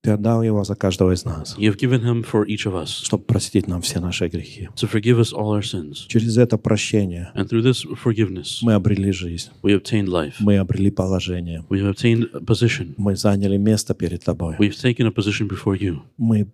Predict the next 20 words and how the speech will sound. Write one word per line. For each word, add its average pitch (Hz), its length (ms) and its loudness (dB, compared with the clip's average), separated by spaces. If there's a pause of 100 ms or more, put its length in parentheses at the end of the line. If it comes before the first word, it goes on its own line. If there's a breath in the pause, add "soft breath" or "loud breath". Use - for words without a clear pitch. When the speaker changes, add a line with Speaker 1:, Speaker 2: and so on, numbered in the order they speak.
(480)
Speaker 1:
для 104 180 0
нас 110 260 2
открылся 104 460 2
путь 107 300 2
к - 40 -6
благословению, 95 920 2 (140)
Speaker 2:
The 104 220 2
pl-, - 180 -2
the 107 460 2
path 127 380 2
towards 113 260 0
blessings 107 380 2
has 95 140 0
opened 101 260 2
up 98 120 2
to 87 200 -8
us, - 120 -10
Speaker 1:
к - 40 -2
вечной 104 360 4
жизни. 92 420 -4